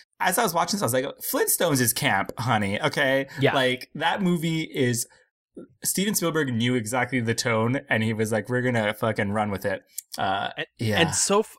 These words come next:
Speaker 2: and, like, uh, this is a real quick sidebar, and it'll make sense later, trust me. But I, I almost feel a little bit bad for John Goodman in that movie because, he, like, essentially he did a movie with Steven Spielberg,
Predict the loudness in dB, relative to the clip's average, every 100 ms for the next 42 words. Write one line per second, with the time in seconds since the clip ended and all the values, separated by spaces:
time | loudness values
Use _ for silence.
0 | 2 2 2 -8 -2 2 2 0 _ -6
1 | -6 -8 _ 0 0 -2 0 0 0 -2
2 | -2 0 2 2 2 2 2 0 0 0
3 | -4 _ -18 -18 -18 -20 -20 -20 -20 _
4 | 2 2 4 0 2 0 0 0 2 2
5 | -4 -8 -2 0 2 0 -4 -6 -12 -20
6 | -20 _ _ _ _ _ _ _ 2 2
7 | 2 0 0 0 -2 0 2 2 2 0
8 | -2 -2 0 2 0 0 0 2 2 2
9 | 2 -2 0 0 2 0 -4 -2 0 2
10 | 0 0 -2 -2 2 0 0 -2 0 0
11 | 0 -2 -2 -4 -4 -6 -2 2 4 2
12 | 0 -10 -14 -14 -2 0 0 -2 0 0
13 | 2 2 2 0 -4 -2 2 4 4 4
14 | 4 2 -2 -2 -2 2 2 2